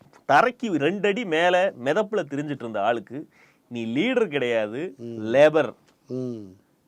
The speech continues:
Speaker 1: இது கெஸ்ட் ஹவுஸ் கிடையாது, அவுட் ஹவுஸ் அப்படிங்கிற உண்மையை பாஜகவே
Speaker 2: உணர்த்தியுள்ளது.
Speaker 1: புரிய வைத்திருக்கிறது. நீங்க நல்லா கவனிச்சீங்கன்னா, இந்த கள்ளக்குறிச்சி கள்ளச்சாராய மரணங்கள் விவகாரத்திலேயே அது ஒரு அக்காவை போயிட்டு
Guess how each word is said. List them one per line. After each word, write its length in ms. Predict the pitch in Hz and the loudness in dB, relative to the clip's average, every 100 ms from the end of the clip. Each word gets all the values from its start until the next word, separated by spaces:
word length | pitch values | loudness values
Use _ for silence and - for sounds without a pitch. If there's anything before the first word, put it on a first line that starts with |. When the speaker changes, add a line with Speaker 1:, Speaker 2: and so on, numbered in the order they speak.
| _ _ _ | _ _ _
Speaker 1:
இது 260 | 139 131 156 | -10 -4 -2
கெஸ்ட் 140 | 165 | 4
ஹவுஸ் 200 | 240 196 | 6 6
கிடையாது, 540 | 147 143 131 120 147 | 2 2 2 2 0
அவுட் 320 | 165 127 170 143 | 0 2 2 2
ஹவுஸ் 300 | 170 139 - _ | 0 0 -8 _
அப்படிங்கிற 440 | 110 107 123 151 | -4 -2 -4 -6
உண்மையை 680 | 143 107 131 233 240 196 202 151 | -6 -4 -4 -2 0 -2 -4 2
பாஜகவே 1040 | 127 175 190 175 160 139 160 160 101 85 - | 4 4 2 0 -2 -2 -2 -2 -4 -8 -8
Speaker 2:
உணர்த்தியுள்ளது. 640 | 147 175 170 156 131 110 104 | -4 -2 -2 -4 -4 -8 -12
Speaker 1:
புரிய 280 | - 180 180 | -8 -4 -2
வைத்திருக்கிறது. 560 | 113 92 95 - 82 - _ _ _ _ | -2 -6 -12 -18 -20 -20 _ _ _ _
நீங்க 220 | 117 107 | -8 -6
நல்லா 240 | 101 165 | -2 2
கவனிச்சீங்கன்னா, 800 | 240 165 170 170 135 98 87 151 - _ _ _ _ _ _ _ _ _ - | 2 2 -4 -6 -10 -10 -10 -12 -14 _ _ _ _ _ _ _ _ _ -10
இந்த 200 | 120 147 | 2 6
கள்ளக்குறிச்சி 560 | 247 269 240 196 - 135 113 101 95 - | 6 4 0 -2 -2 -2 0 -4 -6 -2
கள்ளச்சாராய 600 | 139 233 - 214 165 135 | 2 2 2 2 2 0
மரணங்கள் 400 | 120 131 127 113 | -4 -4 -4 -4
விவகாரத்திலேயே 800 | 110 143 135 110 98 90 95 143 - _ _ _ _ _ | 0 2 2 2 -6 -10 -8 -10 -14 _ _ _ _ _
அது 320 | - 87 107 | -12 -8 -4
ஒரு 140 | 113 113 | -2 -2
அக்காவை 320 | 113 175 170 | 2 4 4
போயிட்டு 400 | 147 156 147 147 | 2 -2 -2 -2